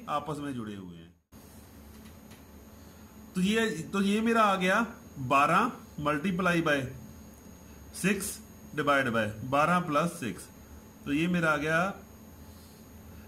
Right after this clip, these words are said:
ये नीचे आ गया मेरा अठारह, तो ये आ गया थ्री, तो ये आगे आ जाएगा फ़ोर ओम। तो ये मेरी रेजिस्टेंस, इन दोनों की रेजिस्टेंस आ गई मेरी फ़ोर ओम।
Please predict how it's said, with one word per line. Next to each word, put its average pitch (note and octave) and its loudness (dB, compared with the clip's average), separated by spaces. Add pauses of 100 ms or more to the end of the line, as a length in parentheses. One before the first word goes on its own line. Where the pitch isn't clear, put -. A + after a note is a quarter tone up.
(140)
ये C3 -6
नीचे C#3+ 2
आ E3 4
गया E3+ 2
मेरा D#3+ 2
अठारह, C#3 4 (680)
तो C#3+ 0
ये C#3+ 0
आ D3 2
गया D3 -2
थ्री, C#3+ -2 (760)
तो B2+ -8
ये D#3 -4
आगे C3+ -4
आ C3+ -2
जाएगा C3 -4 (2000)
फ़ोर A#2+ -2
ओम। F2 -4 (280)
तो C#3+ -6
ये D#3+ 0
मेरी F3 0
रेजिस्टेंस, D#3+ 0
इन E3+ 2
दोनों E3 2
की G3+ 0
रेजिस्टेंस E3+ 2
आ C#3+ 2
गई C3+ -4
मेरी D#3+ 0
फ़ोर D3 0
ओम। G#2 0